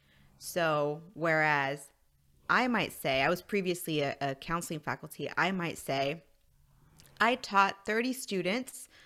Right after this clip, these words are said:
um, career and life success, um, you know, career and life success methodologies." That's what I would say from my perspective. But if I'm trying to go into a position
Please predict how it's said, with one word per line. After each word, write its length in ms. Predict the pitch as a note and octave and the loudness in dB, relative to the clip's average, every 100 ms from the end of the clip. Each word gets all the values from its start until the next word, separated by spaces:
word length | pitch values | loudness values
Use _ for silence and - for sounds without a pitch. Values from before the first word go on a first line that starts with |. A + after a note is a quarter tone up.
| - - - | -20 -20 -8
um, 480 | E3 D#3+ D3 D3+ - _ _ | -4 -2 -4 -6 -14 _ _
career 640 | - G3+ G3 G3+ G3+ G3+ G3+ | -6 -2 0 2 4 2 2
and 180 | F3+ E3+ | -2 0
life 420 | D#3+ D3+ D#3+ - - | 2 2 0 -4 -14
success, 880 | - D#3+ - C#3 C#3 C#3 - - - _ _ _ _ - | -12 -12 -4 0 2 0 -6 -14 -18 _ _ _ _ -14
um, 560 | E3 D#3+ D3+ D3 D3 E3+ _ _ _ - | -8 -6 -4 -6 -10 -16 _ _ _ -12
you 140 | E3+ | -6
know, 120 | D3 | -6
career 260 | - G3 F#3+ | -4 0 0
and 100 | F3+ | 2
life 160 | E3 - | -2 -4
success 840 | - - D3 C#3 C#3 C#3 - - - | -10 -4 0 0 0 -4 -8 -14 -8
methodologies." 760 | E3 D#3+ D3+ C3+ C3+ - - - - _ _ _ _ - - | -6 -4 -6 -6 -6 -10 -16 -20 -20 _ _ _ _ -20 0
That's 240 | F#3 G3+ G3 | 4 4 2
what 140 | - | -2
I 180 | G3+ C4+ | 2 4
would 160 | B3 - | 4 0
say 140 | D#3 | -4
from 180 | D#3 D#3+ | -4 -2
my 140 | D#3+ | -2
perspective. 540 | D#3+ E3 - D3 - - | -2 -8 -6 -8 -8 -8
But 120 | D#3+ | -6
if 120 | E3+ - | -6 -6
I'm 260 | F#3+ C#4 D4+ | -4 -2 -4
trying 320 | G#3+ G#3 G#3 | -2 -2 -2
to 120 | - | -6
go 400 | E3+ D3+ D3+ D3+ - | -2 0 0 -2 -6
into 360 | E3+ F3+ - E3+ | -6 -6 -4 -4
a 60 | D#3+ | -4
position 680 | E3 E3 D#3+ E3 D#3 D3+ | -6 -6 -6 -4 -4 -4